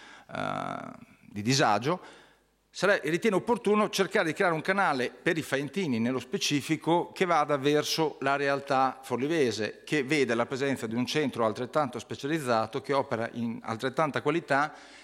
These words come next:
e che è logisticamente molto più vicino rispetto a una situazione. Perché il Forlivese? Perché nella logica della, anche dell'area vasta, questo è un passo al di là dei centri già fatti che hanno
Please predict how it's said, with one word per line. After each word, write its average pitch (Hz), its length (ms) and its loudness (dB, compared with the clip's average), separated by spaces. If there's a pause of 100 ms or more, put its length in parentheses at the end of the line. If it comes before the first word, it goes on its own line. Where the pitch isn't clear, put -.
(140)
e 139 140 -4
che 151 280 2
è 139 60 -10
logisticamente 143 840 0
molto 117 280 0
più 127 140 -4
vicino 120 320 2
rispetto - 320 -4
a - 20 -4
una 104 80 -2
situazione. 95 640 -10 (1000)
Perché 151 260 0
il 143 100 2
Forlivese? 208 580 2
Perché 127 640 -2
nella 147 220 2
logica 143 480 0
della, 120 640 2
anche 143 340 0
dell'area 123 340 2
vasta, 139 400 0
questo 135 220 -6
è 131 60 0
un 113 40 -4
passo 123 520 0
al 127 160 0
di 131 100 0
là 147 300 4
dei 117 180 -2
centri 123 340 -2
già 113 140 0
fatti 139 400 0
che - 100 -8
hanno 127 460 2